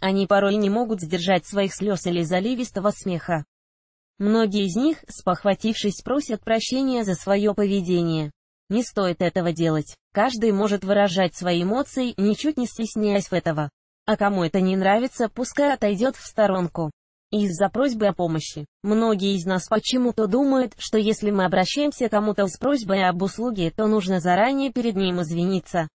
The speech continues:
Если человек захочет или сможет выполнить вашу просьбу, то он сделает это и без ваших извинений. А не захочет, то зачем же вы перед ним заранее извинялись? Стоит свою просьбу начать не с "извините",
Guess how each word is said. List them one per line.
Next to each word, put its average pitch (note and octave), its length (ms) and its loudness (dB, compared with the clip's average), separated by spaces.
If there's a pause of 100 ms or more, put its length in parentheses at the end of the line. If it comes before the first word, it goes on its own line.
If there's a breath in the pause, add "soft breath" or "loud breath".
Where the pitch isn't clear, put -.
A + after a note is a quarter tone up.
(640)
Если G#3 340 -2
человек G#3 540 0
захочет F#3+ 500 -2
или E3+ 160 -2
сможет F#3 460 -2
выполнить C#4+ 500 0
вашу F#3+ 300 0
просьбу, A3+ 460 -4
то A3 120 2
он G#3 140 2
сделает B3+ 480 0
это F#3+ 180 0
и F3 60 0
без E3+ 220 -2
ваших B3 360 0
извинений. F#3 800 0 (720)
А F3+ 100 -2
не F3+ 160 2
захочет, F#3+ 540 -2
то A#3 100 -2
зачем B3+ 460 0
же G3+ 160 0
вы F3+ 160 -2
перед G3 320 0
ним F#3 200 0
заранее G3 520 2
извинялись? E3+ 720 -2 (760)
Стоит G#3 400 0
свою F#3 320 -4
просьбу A#3+ 380 0
начать G3+ 420 0
не F3+ 120 0
с - 160 -12
"извините", F#3 600 0